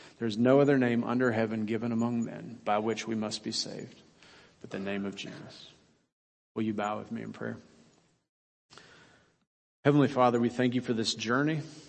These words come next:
this journey through the book of Acts. And even more importantly, Lord, we thank you for the journey that you've invited Trinity Church on to build your church.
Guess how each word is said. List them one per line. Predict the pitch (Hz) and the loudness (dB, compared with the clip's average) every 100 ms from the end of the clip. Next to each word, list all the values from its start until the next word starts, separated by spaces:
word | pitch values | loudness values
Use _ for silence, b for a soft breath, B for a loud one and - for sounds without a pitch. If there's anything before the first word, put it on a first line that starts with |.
| - | -16
this | - 107 | -12 -4
journey | - 127 123 | 0 2 2
through | 127 | 0
the | 120 | -2
book | 120 117 | 0 -2
of | 107 | -4
Acts. | 101 104 - | -4 -4 -4
And | 123 | -2
even | 120 | 0
more | 120 131 | 2 2
importantly, | 123 123 131 123 120 | 2 0 -2 -2 -2
Lord, | 120 127 | 0 0
we | 120 117 | 2 -2
thank | - 123 | 0 -2
you | 117 | -2
for | 117 120 | -4 -2
the | 113 | -2
journey | 107 123 127 | 0 2 2
that | 123 120 | 4 2
you've | 120 113 | 0 -2
invited | 110 107 113 113 110 | -2 0 0 0 -2
Trinity | - 127 120 120 | -2 -2 0 -2
Church | - 107 - | -2 -8 -8
on | 107 95 104 - B B B _ | -10 -12 -14 -20 B B B _
to | - | -4
build | 107 127 131 120 | 0 2 4 2
your | 123 | -2
church. | - 104 98 - | -4 -10 -12 -14